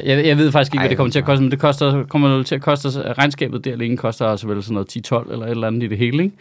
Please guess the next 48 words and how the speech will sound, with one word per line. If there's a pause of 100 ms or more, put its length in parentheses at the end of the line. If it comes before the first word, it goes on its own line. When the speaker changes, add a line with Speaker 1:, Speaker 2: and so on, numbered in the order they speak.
(120)
Speaker 2:
Jo, (320)
jo.
Speaker 1:
Øhm,
Speaker 2:
Men
det
er
s-, (720)
Speaker 1:
og
så,
hvad
hedder
det,
Speaker 2:
ja,
Speaker 1:
øh,
Speaker 2:
det
er
slet
ikke, (100)
det
er
slet
ikke,
øh,
Speaker 1:
Ah,
nej,
men,
men
det
er
Speaker 2:
femten,
tyve
procent.
Speaker 1:
stadigvæk,
øh,
vi
gik
fra,
øh, (260)
meget
stolt
af (140)
nul
kroner
administration. (220)
Speaker 2:
Ja. (320)
Speaker 1:
Øh,
nul
bøvl,